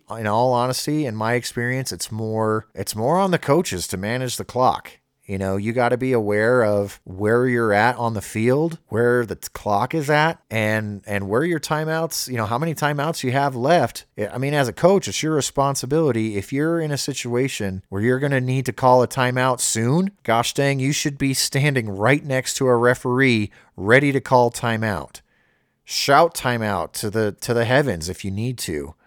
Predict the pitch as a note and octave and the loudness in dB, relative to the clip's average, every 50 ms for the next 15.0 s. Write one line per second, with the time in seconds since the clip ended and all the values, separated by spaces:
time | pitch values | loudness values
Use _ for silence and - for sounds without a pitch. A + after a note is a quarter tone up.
0 | _ _ _ _ _ _ _ _ _ _ _ _ _ _ _ _ _ _ _ _ | _ _ _ _ _ _ _ _ _ _ _ _ _ _ _ _ _ _ _ _
1 | _ _ _ _ _ _ C3 B2 B2+ C#3 C3+ - C3 B2 A#2+ A#2 - - A2+ G2+ | _ _ _ _ _ _ -10 -6 -6 -6 -4 -2 0 0 0 0 -2 -4 -2 -2
2 | F#2 F2 E2+ E2+ E2+ - G#2+ A2 G2+ - - A#2+ A#2+ B2+ B2+ A2+ G2 E2+ G2 A2+ | -2 0 -2 -4 -6 -8 -8 -10 -8 -4 -2 -2 -2 0 0 -2 -4 -2 0 2
3 | A#2 B2+ - G#2+ E2 C#2+ E2 F2 E2 E2 - - - F#2 E2+ E2 D#2 - - A2 | 2 2 2 -2 -4 -4 -4 -4 -4 -4 -6 -6 -4 -4 -4 -4 -4 -4 -4 -4
4 | G#2 - - G#2+ G#2+ G#2 - G#2 F2+ G2 F#2 - - G#2+ G#2 G#2+ G2+ G2+ G2+ G2 | -4 -4 -4 -6 -6 -6 -6 -8 -8 -6 -6 -6 -4 -4 -4 -4 -4 -4 -6 -6
5 | G2 G2 - - E2+ F#2 G#2+ A#2 A#2 - - - F2+ - - - A#2+ B2 A2 F#2 | -8 -10 -10 -10 -8 -6 -4 -4 -4 -4 -6 -6 -6 -6 -2 0 0 0 0 0
6 | E2 C#2 C2 - - - - - - _ _ - G2+ G2+ G2 G2+ G2 F2+ E2+ - | 0 -2 -2 -4 -6 -6 -6 -8 -10 _ _ -10 -8 -6 -6 -6 -6 -8 -10 -14
7 | _ _ _ _ - - G2 A2 - - A2 A2 A#2+ A2 F2+ C#2+ - - - G#2 | _ _ _ _ -20 -16 -16 -16 -14 -12 -6 -4 -2 -2 -2 -2 -6 -6 -4 -4
8 | A#2 A#2 A#2 A2+ A#2+ B2+ B2 - A2+ G#2 G2+ A2 G#2+ A2+ C3 C#3 - - F#2+ F2 | -4 -2 -2 0 -2 -2 -2 -4 -6 -4 -2 0 0 2 2 0 0 -2 -6 -6
9 | F#2 F#2+ G#2 A2 A#2+ A#2+ G2+ G2 G#2 A2 B2+ B2+ - - A#2+ A#2 B2+ C#3+ D#3 D#3 | -6 -6 -4 -2 -4 -4 -2 -2 0 0 0 -2 -2 -2 -2 0 0 0 -2 -4
10 | D3+ _ _ _ _ - A2 G#2+ G#2+ A2 A2 G#2 G2+ - _ _ _ _ - G2+ | -6 _ _ _ _ -8 -4 -4 -2 -2 -4 -6 -8 -12 _ _ _ _ -8 -4
11 | G2 A#2+ A#2 A2+ A#2+ A#2+ - - - D3+ D3 B2 G2+ E2 D2 - - D#2 D#2+ F2+ | 2 4 4 4 4 4 0 -2 -2 -2 -2 0 0 -2 -2 -4 -6 -8 -4 -2
12 | F2 F#2 A2 B2 B2 A2+ A2 G#2+ A2 A#2+ C3+ C#3+ D3 C3 C3 - - C3 B2 A#2+ | 0 0 0 0 0 0 0 2 2 2 2 0 0 -4 -6 -4 0 0 0 0
13 | - - G2+ E2 G2 A2 A#2 C3 C#3 C3+ C3 B2+ A#2+ - B2+ B2 B2+ C3 C#3+ C#3 | 0 -4 -4 -4 -4 -4 -4 -4 -4 -4 -4 -6 -4 -2 0 0 0 0 -2 -6
14 | C#3 B2 - C3+ B2+ C3+ C3+ C3 - - C3+ C#3 C#3 C3+ C3+ C#3+ D3+ D#3 - | -8 -2 0 2 2 2 0 0 -2 -4 -4 -2 -2 -2 -2 -2 -4 -4 -6